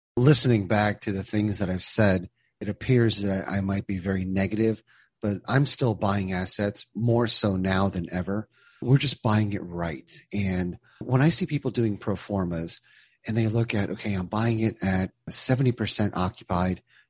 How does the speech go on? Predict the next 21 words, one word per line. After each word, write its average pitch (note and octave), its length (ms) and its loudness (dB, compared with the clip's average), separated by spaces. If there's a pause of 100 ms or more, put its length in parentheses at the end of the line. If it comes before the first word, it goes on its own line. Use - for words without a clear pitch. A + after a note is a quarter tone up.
(120)
thirty A#2 300 4
percent G#2+ 360 -2
vacancy," F#2+ 680 -2 (440)
and A2 80 -4
they A2+ 80 4
have A#2 140 2
all B2+ 140 2
these C#3+ 180 2
different B2 300 0
models G2+ 480 -2
built G2+ 340 -4
out F2+ 360 2 (340)
where G#2 160 0
if G2+ 160 -2
I A2+ 40 4
get G#2+ 180 0
to - 100 -8 (100)
eighty, G2+ 460 -2
ninety A2 420 0
percent G2+ 300 0
occupancy, F#2 640 -4